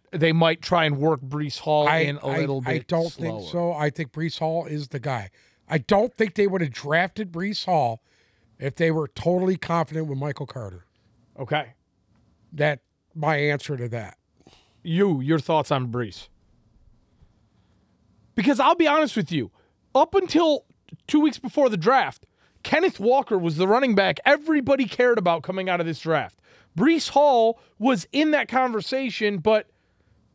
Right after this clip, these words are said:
Speaker 1: he wasn't as highlighted as I think Kenneth Walker was. And then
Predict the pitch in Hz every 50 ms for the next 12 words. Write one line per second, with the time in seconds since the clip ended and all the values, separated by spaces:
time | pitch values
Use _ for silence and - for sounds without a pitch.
0 | _ _ - - 285 294 285 285 294 269 196 202 254 233 - - 233 240 226 208
1 | 175 - - - _ _ - - - 247 254 254 262 254 247 226 214 208 202 196
2 | 196 190 - 196 175 165 - 196 190 - 202 196 - - - 214 202 185 156 -
3 | 165 175 175 165 147 - 156 143 131 123 120 - 196 202 247 262 247 214